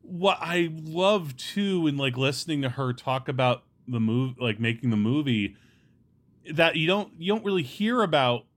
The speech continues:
with a lot of these, you know, quote, like, corporate I P products, is just drawing from, like, this deep well of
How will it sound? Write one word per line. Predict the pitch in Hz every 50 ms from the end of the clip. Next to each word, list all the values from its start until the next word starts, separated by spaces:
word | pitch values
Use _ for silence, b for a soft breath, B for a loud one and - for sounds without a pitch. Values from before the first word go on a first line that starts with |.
| _ -
with | 160 165 156 127 -
a | 160
lot | 143 135 135 131 139 160 170 165
of | 143 127
these, | 123 135 127 120 117 113 110 110 - -
you | 139 120
know, | 113 110
quote, | - - - 135 123 117 113 -
like, | - 117 107 104 101 - - b b b b b b b _ - - 123
corporate | - - 147 143 131 131 139 131 120 117
I | 117 117 113 110
P | - - 127 117
products, | 110 - - - 113 120 135 135 123 107 95 - - - - - - b b b b b b b b _ -
is | 165 151 143 127 123
just | - 165 165 156 127 - - - _ _ _ 156
drawing | 139 123 - 127 131 139 147 160 170 175 170 151
from, | 123 - - 160 147 143
like, | 139 131 127 120 - -
this | 139 127 110 107
deep | 101 117 123 131 131 -
well | 120 110 110 113 123 131 131 123 117 -
of | - 113 107 104 98 95 - _